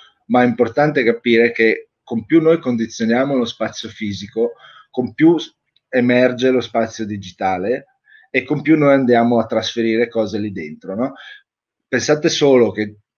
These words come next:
eh, an-, eh, con, con, eh, le, le persone che sono andate a vivere nelle grandi città, gli spazi ristretti in cui le persone vivono tipicamente nelle grandi città, che sono gli appartamenti,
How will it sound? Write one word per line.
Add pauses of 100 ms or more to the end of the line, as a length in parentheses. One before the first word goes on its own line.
(160)
eh,
an-,
eh,
con,
con,
eh,
le,
le
persone
che
sono
andate
a
vivere
nelle
grandi
città,
gli
spazi
ristretti
in
cui
le
persone
vivono
tipicamente
nelle
grandi
città,
che
sono
gli
appartamenti,